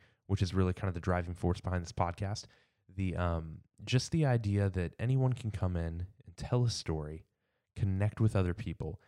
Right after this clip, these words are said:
and make their own awesomeness at the table, and that it can look different for everyone, right? It, it doesn't matter who you are. Your game is going to be unique. It's going to be specific to you and your group,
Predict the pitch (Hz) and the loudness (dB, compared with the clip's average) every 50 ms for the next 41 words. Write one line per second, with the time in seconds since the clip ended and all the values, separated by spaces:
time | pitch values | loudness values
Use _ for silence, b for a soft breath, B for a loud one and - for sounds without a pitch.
0 | b b b b _ 98 90 87 87 90 92 92 98 104 107 113 110 - - - | b b b b _ -8 -6 -4 -4 -4 -2 -2 0 0 0 0 -2 -4 -10 -14
1 | _ _ _ - 90 98 95 - - - 92 90 90 87 87 87 87 90 - _ | _ _ _ -6 -2 0 0 0 0 0 0 2 2 2 2 0 0 -2 -4 _
2 | _ _ _ - 90 98 101 - - 87 80 80 80 80 78 - - - _ _ | _ _ _ -2 0 0 0 -2 -6 -10 -10 -10 -10 -10 -10 -10 -12 -12 _ _
3 | _ _ _ - 98 95 - - - - 80 - - 107 - _ _ _ _ - | _ _ _ -2 -2 -2 -2 -2 -6 -6 -4 -6 -8 -10 -12 _ _ _ _ -8
4 | 101 98 98 - - 110 101 101 107 123 127 - - - 113 104 113 - - - | -6 -6 -6 -4 -4 -2 0 2 2 2 2 2 0 0 0 0 0 -4 -6 -6
5 | - - _ - - 104 95 92 87 82 - - - - - - 92 95 98 90 | -10 -10 _ -4 -4 -2 -2 -2 -4 -6 -8 -12 -16 -18 -14 -10 -8 -6 -6 -6
6 | - - 104 101 - - 95 101 - 107 - - 120 117 113 107 107 104 101 101 | -8 -8 -8 -6 -6 -6 -8 -8 -10 -6 -2 -2 -2 0 -2 -2 -2 0 0 0
7 | 95 - - 120 113 110 107 104 98 92 92 90 90 95 b b b b b b | -2 -2 -2 0 0 2 2 2 2 2 2 2 0 -2 b b b b b b
8 | - 101 107 107 104 104 98 98 95 98 92 - 98 90 90 92 90 92 90 85 | -2 0 0 2 2 2 4 4 4 2 2 2 0 0 0 -2 -4 -8 -10 -12
9 | 85 85 87 90 98 117 131 - - - - 104 - - - 92 90 90 87 87 | -14 -16 -14 -8 -4 -4 -4 -4 -6 -14 -14 -12 -10 -6 -4 -4 -2 -2 -4 -4
10 | 90 90 - - - - - 98 - - - - - 92 90 98 113 120 127 127 | -6 -6 -6 -6 -8 -6 -6 -8 -10 -10 -12 -12 -8 -2 2 4 6 6 6 4
11 | 131 123 95 90 - 85 80 - 90 95 107 117 117 - | 2 -2 -6 -8 -8 -8 -8 -4 0 2 4 4 2 0